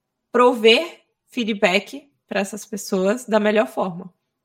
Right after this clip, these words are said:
Só que aí vem outra questão. Pra eu prover feedback, eu preciso reconhecer aquilo. E aí vem um questionamento que tá sendo feito agora, porque eu tô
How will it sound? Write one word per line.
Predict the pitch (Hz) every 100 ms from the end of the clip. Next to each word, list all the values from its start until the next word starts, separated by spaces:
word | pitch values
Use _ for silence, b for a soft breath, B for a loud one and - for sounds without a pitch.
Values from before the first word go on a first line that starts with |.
| _
Só | - 190
que | 214
aí | 175 180
vem | 214 190 185 -
outra | - 185 208
questão. | 339 339 - - -
Pra | -
eu | 202
prover | 202 226 233 202 190
feedback, | 220 233 208 208 - 370 b b _
eu | 208
preciso | 208 226 233 214 233
reconhecer | 214 214 247 330 349 247 220 349 _ _ _ _ -
aquilo. | 220 - 240 202 - _ _ _ _ _ _ _ _ _ _
E | 202
aí | 180 180 185
vem | 226 226 180 156 - _ _ _ _ _ _
um | 190 196 190
questionamento | 196 202 208 202 196 180 202
que | -
tá | 190
sendo | 190 196
feito | 196 196
agora, | 208 226 233
porque | - 220
eu |
tô | 202 214 202 -